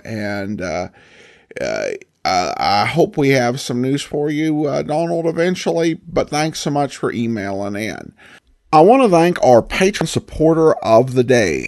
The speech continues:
And, uh, today I want to thank Mimi. Mimi has been one of our Patreon supporters since February of two thousand sixteen, currently supporting us at the Shamus level of four dollars or more per month.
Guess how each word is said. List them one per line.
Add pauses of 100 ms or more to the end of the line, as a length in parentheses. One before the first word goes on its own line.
(120)
And,
uh, (260)
today
I
want
to
thank
Mimi.
Mimi
has
been
one
of
our
Patreon
supporters
since
February
of
two
thousand
sixteen, (420)
currently
supporting
us
at
the
Shamus
level
of
four
dollars
or
more
per
month.